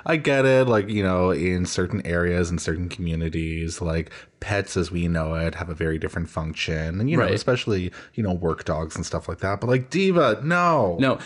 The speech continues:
Speaker 2: but I mean, it could have also been posited as, like, uh, in a way, a, a more humane thing to do, because if everybody was going to be leaving the earthly plane in some way, shape, or fashion,
Speaker 1: Mm.
Speaker 2: abandoning the dogs to starve was not necessarily, you know, the tea.
Speaker 1: Yeah.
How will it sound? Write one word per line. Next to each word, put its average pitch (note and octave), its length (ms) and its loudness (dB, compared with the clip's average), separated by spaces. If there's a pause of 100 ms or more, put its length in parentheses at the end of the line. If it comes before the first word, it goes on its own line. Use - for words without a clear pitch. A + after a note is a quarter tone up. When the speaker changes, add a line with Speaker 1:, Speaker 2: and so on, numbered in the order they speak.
Speaker 2:
but F#3 80 4
I F#3 40 4
mean, G3+ 140 2
it F3+ 60 -2
could F#3 100 4
have G3+ 80 2
also F3+ 240 4
been C#3+ 160 4
posited A2+ 380 2
as, A2 180 0
like, G#2+ 340 -2
uh, G2 340 4 (360)
in A2 100 0
a G#2+ 60 0
way, G#2+ 220 2
a, - 340 -2
a A2+ 60 0
more A2 180 2
humane G#2 400 0
thing G#2 220 -2
to - 120 -10
do, G#2+ 200 -2
because A2 320 -4
if G2 100 -6
everybody G#2+ 420 -2
was A2 140 -4
going G#2+ 240 -6
to - 140 -10
be A2+ 160 -4
leaving C#3 400 4
the A#2 160 0
earthly A#2+ 340 0
plane C#3 600 4
in - 200 -2
some E3+ 340 0
way, A2+ 200 4
shape, G#2+ 260 -2
or G#2 60 -4
fashion, G2+ 520 -2
Speaker 1:
Mm. F#2+ 360 2
Speaker 2:
abandoning D#3 540 4
the B2+ 60 6
dogs A2+ 600 2
to - 120 -6
starve G#2 600 2
was G#2 100 -2
not G2+ 220 -2
necessarily, A2 880 -2 (320)
you - 100 -6
know, A#1+ 300 -4
the A2+ 80 0
tea. - 380 -8
Speaker 1:
Yeah. A#2 240 0